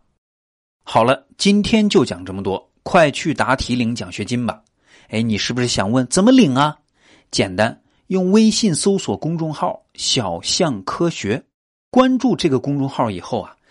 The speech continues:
点最下面一行中间“我的课程”四个字，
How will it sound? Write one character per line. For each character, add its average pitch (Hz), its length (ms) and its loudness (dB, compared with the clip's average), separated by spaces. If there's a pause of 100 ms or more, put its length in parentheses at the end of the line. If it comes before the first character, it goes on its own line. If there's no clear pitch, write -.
(260)
点 92 300 -2
最 196 240 0
下 143 260 -2
面 107 200 -6
一 123 60 -6
行 107 320 -8
中 170 220 -2
间 165 280 -4 (260)
“我 110 340 0
的 139 140 -2
课 151 380 0
程” - 360 -6 (140)
四 - 240 -2
个 87 100 -10
字， - 200 -10